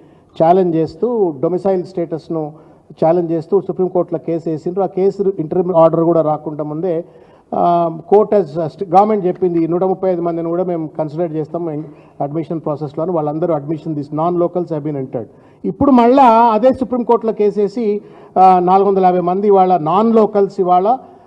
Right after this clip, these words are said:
ఆ, జీవో థర్టీ త్రీ పైన కేసును అడ్డం పెట్టుకొని ఇవాళ వాళ్ళు మళ్ళా తెలంగాణ విద్యార్థులకు రావాల్సినటువంటి ఒక హక్కులను ఇవాళ కాలరాస్తా ఉన్నారు. కాబట్టి నేను మీడియా, ఆ,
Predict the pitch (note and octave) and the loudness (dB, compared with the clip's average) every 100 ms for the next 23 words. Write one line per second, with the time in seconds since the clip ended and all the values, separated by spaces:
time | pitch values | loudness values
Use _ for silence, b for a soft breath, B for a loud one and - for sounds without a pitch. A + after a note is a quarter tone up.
0 | B F#3+ F3 F3 C#3 G3+ A#3 A3+ G3+ G#3 | B 0 4 4 2 4 4 4 0 0
1 | G#3 G3+ G3 F#3 - G3 A3 - A3 G#3 | -2 0 0 0 2 4 4 4 4 6
2 | F3+ D#3+ G3 F#3+ F3+ F3+ F#3 F3+ F3 E3+ | 6 6 2 2 -2 -4 -6 -4 0 0
3 | F#3+ G#3 F3+ B B D#3 E3 D#3 D#3+ G3 | 2 0 0 B B 0 2 2 4 4
4 | G3 F3+ F#3+ G3+ F#3+ F3 F3 F3+ F3+ D#3+ | 2 0 0 0 0 0 0 0 -2 -2
5 | D#3+ D#3+ D#3+ D#3+ D#3 C#3+ C3+ D3+ F#3 F3 | 2 2 0 -4 -6 -4 -6 -2 -2 0
6 | D#3 D#3+ - D3+ D3+ D3 D3 C#3 A#2+ A#2 | -2 -2 -2 -4 -2 -4 -6 -8 -8 -10
7 | A#2 B B _ E3 F#3 F3+ F3 E3+ G3+ | -12 B B _ 0 2 0 0 4 6
8 | A3 F#3+ F3+ D3 D3+ | 6 6 6 2 -6